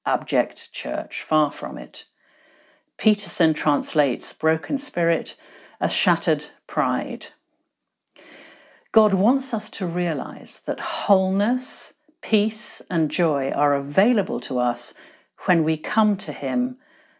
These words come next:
and accept his love in all its abundance. Those of us who are Christian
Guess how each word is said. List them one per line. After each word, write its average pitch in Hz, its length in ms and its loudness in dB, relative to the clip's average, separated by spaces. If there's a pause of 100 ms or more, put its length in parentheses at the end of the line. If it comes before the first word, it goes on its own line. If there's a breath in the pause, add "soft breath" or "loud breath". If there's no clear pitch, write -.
(240 soft breath)
and 151 120 0
accept - 640 -2
his 151 240 -4
love - 400 -2
in 139 140 0
all 131 220 0
its - 200 -8
abundance. 143 800 -4 (1800 loud breath)
Those 269 260 6
of 285 100 2
us 240 180 0
who 214 120 4
are 190 60 2
Christian - 840 -6